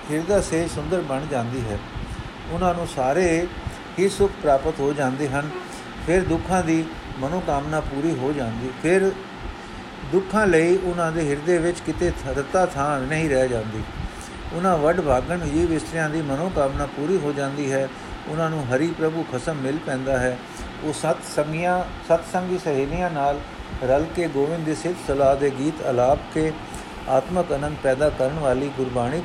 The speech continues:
ਗਾਉਂਦੀਆਂ ਹਨ। ਪਰਮਾਤਮਾ ਵਰਗਾ ਕੋਈ ਹੋਰ ਉਸ ਦੀ ਬਰਾਬਰੀ ਕਰ ਸਕਣ ਵਾਲਾ ਕੋਈ ਦੂਜਾ ਉਹਨਾਂ ਨੂੰ ਦ-, ਕਿਤੇ ਨਜ਼ਰ ਦਿਸਦਾ ਨਹੀਂ। ਉਹ ਪਰਮਾਤਮਾ ਨੇ ਉਹਨਾਂ ਸਤਸੰਗੀਆਂ ਦਾ ਲੋਕ ਪਰਲੋਕ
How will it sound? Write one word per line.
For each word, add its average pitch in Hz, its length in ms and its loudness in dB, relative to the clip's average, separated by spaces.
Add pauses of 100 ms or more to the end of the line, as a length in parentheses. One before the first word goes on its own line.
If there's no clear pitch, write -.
ਗਾਉਂਦੀਆਂ 110 320 -2
ਹਨ। 104 120 -6 (920)
ਪਰਮਾਤਮਾ 139 500 2
ਵਰਗਾ 160 340 4
ਕੋਈ 156 360 4 (100)
ਹੋਰ 135 220 4 (120)
ਉਸ 156 120 -2 (100)
ਦੀ 147 100 0
ਬਰਾਬਰੀ 127 560 0
ਕਰ 139 140 2
ਸਕਣ 131 320 -4
ਵਾਲਾ 127 340 2
ਕੋਈ 131 240 0
ਦੂਜਾ 127 340 0
ਉਹਨਾਂ 135 340 0
ਨੂੰ 143 200 -4 (120)
ਦ-, 120 80 -4 (160)
ਕਿਤੇ 156 260 2
ਨਜ਼ਰ 131 340 0 (380)
ਦਿਸਦਾ 151 360 2
ਨਹੀਂ। 123 200 0 (1120)
ਉਹ 151 100 0
ਪਰਮਾਤਮਾ 147 640 2
ਨੇ 160 300 2
ਉਹਨਾਂ 156 320 0
ਸਤਸੰਗੀਆਂ 147 640 0
ਦਾ 135 220 4
ਲੋਕ 139 240 4 (120)
ਪਰਲੋਕ 139 280 4